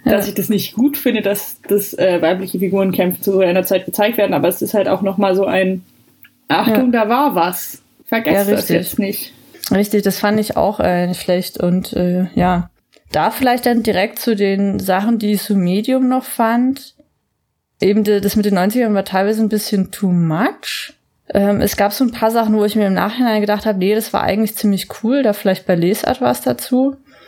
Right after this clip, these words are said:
Speaker 2: Und, äh, was ich aber schon sagen muss, ich finde, es ist ein guter Film. Ich würde ihn auch tatsächlich gerne nochmal sehen, einfach wegen den Lesarten, um da nochmal analytischer reinzugehen.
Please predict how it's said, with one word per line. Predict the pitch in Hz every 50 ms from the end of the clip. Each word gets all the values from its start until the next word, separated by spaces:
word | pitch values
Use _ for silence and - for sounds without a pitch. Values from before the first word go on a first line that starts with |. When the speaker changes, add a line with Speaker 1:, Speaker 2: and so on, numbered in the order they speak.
| - - -
Speaker 2:
Und, | - 196 202 196 196 196 202 208 208 208 - -
äh, | - 196 196
was | 185 190 190 -
ich | 240 254
aber | 302 294 269 262
schon | 262 - 233 220 226 269 269
sagen | 233 233 220 220 226 226 226 208
muss, | 208 208 233 254 247 - - - - -
ich | - -
finde, | - - 233 208 214
es | 208
ist | - 208 -
ein | 196 180 -
guter | - 214 254 277 - - 302
Film. | 285 - - - 254 262 247 -
Ich | 233 - -
würde | 196 220 240 294
ihn | 262
auch | - - 220
tatsächlich | - 240 226 233 233 233 233 -
gerne | - 190 185 214 226 214
nochmal | 196 190 202 - 247 240 226 208 190
sehen, | 202 208 214 196
einfach | - - 208 - 208 190 -
wegen | 202 202 208 202
den | 196 190 180
Lesarten, | 175 185 226 233 - - 208 214 214 214
um | 185 185
da | 190 190
nochmal | 196 190 202 -
analytischer | - 196 190 190 196 196 - 196 - - 202 175
reinzugehen. | 156 - 208 220 - 214 175 185 190 202 220 233 233